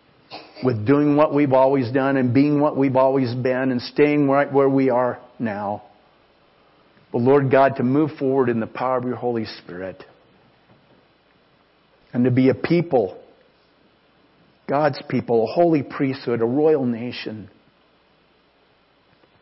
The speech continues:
a people that you are actively at work in.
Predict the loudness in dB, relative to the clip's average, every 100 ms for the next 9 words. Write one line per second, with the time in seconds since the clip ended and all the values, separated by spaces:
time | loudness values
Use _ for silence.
0 | _ _ _ _ _ _ -20 -14 -2 -2
1 | 0 -2 0 -4 -6 -20 _ _ _ _
2 | _ _ _ 2 4 4 4 0 0 -4
3 | -2 0 0 -2 -4 -4 -6 -10 -10 -14